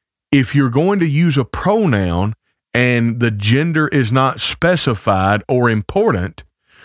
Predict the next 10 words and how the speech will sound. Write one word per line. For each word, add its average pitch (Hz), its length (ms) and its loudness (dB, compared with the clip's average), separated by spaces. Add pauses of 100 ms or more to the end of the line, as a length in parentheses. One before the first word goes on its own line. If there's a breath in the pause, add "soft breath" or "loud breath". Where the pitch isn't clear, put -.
(220 soft breath)
you 123 220 2
use 131 400 2
the 117 120 0
ma-, 110 260 2
you 135 200 2
default 110 720 0
to 127 80 0
the 117 100 2
masculine 117 600 -2
pronoun. 131 580 -2